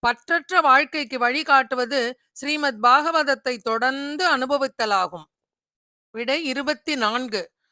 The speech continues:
பரீட்சித்தின் மகன் ஜனமே ஜெயன், குரு கிருபாச்சாரியார். விடை இருபத்தி ஐந்து. பிரம்மாஸ்திரம் உத்திரையின் கர்ப்பத்தில் இருந்த குழந்தையை தாக்குகிறது. விடை இருபத்தி ஆறு.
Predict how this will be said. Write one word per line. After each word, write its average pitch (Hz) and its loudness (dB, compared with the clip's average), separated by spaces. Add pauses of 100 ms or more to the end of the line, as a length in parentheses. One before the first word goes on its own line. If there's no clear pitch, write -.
(200)
பரீட்சித்தின் 311 -2
மகன் 254 0 (240)
ஜனமே 302 2
ஜெயன், 214 -2 (320)
குரு 302 0
கிருபாச்சாரியார். 233 2 (720)
விடை 254 -2
இருபத்தி 277 -2
ஐந்து. 240 -4 (340)
பிரம்மாஸ்திரம் 254 0
உத்திரையின் 302 -4
கர்ப்பத்தில் 269 -2
இருந்த 247 -2
குழந்தையை 247 -2 (100)
தாக்குகிறது. 208 -2 (1080)
விடை 269 -2
இருபத்தி 277 -4
ஆறு. 254 0